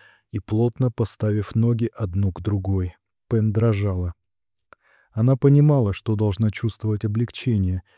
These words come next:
и даже триумф — но вместо этого испытывала тошноту.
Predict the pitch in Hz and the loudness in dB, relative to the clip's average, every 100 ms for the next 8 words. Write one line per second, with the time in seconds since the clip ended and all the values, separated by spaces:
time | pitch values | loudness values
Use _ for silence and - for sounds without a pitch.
0 | _ 110 107 110 117 - 127 110 95 87 | _ -4 -2 0 0 0 0 2 0 -2
1 | - _ _ _ _ _ _ 110 107 113 | -10 _ _ _ _ _ _ -2 2 2
2 | 107 - 110 123 123 113 110 - - 101 | 2 2 2 2 2 0 -2 -2 -4 -2
3 | 101 101 98 98 - 104 98 95 87 | -2 -2 -4 -6 -4 -4 -2 -4 -8